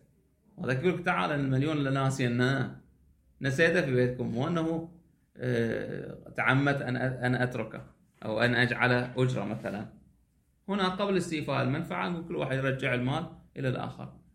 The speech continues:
أنت تعال خذ مليونك، وأنت تعال رجع السيارة، واضح ولا؟ يقول: "وإن كان، وكان المنكر هو المالك، فإن أنكر مع ذلك"، يعني مع الإجارة، "الإذن في التصرف"،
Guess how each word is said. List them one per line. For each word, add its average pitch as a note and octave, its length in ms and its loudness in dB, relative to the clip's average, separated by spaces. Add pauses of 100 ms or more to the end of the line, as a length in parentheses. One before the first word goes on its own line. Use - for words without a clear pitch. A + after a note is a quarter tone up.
أنت D3+ 160 -6
تعال C3 260 0
خذ C#3 220 -2
مليونك، C#3+ 540 0 (400)
وأنت E3+ 260 0
تعال C3 360 2
رجع D#3+ 480 0 (280)
السيارة، A#2+ 960 -6
واضح B2 260 -6
ولا؟ C3 340 -2 (720)
يقول: C#3+ 360 2
"وإن D#3 340 2
كان، E3+ 440 2 (460)
وكان D#3+ 400 2
المنكر C3 540 2
هو D3+ 260 2
المالك، D#3 720 0 (420)
فإن B2 160 2
أنكر D#3 600 2
مع D3 260 6
ذلك"، D#3 720 2 (760)
يعني A#2+ 220 4
مع C3 240 4
الإجارة، B2 840 2
"الإذن D3+ 380 2
في E3 60 -2
التصرف"، D3+ 760 0